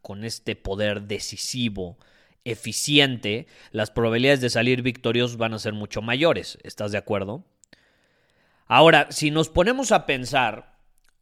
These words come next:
un torneo, por e-, por eso lo veo como el Mundial de Fútbol, o cualquier torneo de fútbol o de cualquier deporte al final del día. No es lo mismo ganar un partido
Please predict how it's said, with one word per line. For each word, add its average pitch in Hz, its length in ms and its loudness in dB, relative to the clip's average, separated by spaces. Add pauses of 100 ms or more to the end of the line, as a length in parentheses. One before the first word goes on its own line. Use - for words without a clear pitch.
(240)
un 247 280 4
torneo, 185 400 6
por 170 120 6
e-, 185 60 0
por 170 180 2
eso 208 220 4
lo 160 180 8
veo 151 200 8
como 123 200 -2
el 117 80 0
Mundial 117 360 0
de 110 60 -6
Fútbol, 101 460 -6 (280)
o 131 120 -2
cualquier 160 520 2
torneo 120 420 -2
de 104 60 -8
fútbol 107 500 -6
o 98 100 -6
de 90 140 -14
cualquier 104 480 -6
deporte 117 400 -4
al 98 100 -4
final 107 340 -6
del 95 160 -6
día. 90 260 -12 (640)
No 180 300 6
es 240 160 4
lo 185 180 2
mismo 117 680 -4
ganar 143 420 2
un 233 160 0
partido 131 720 4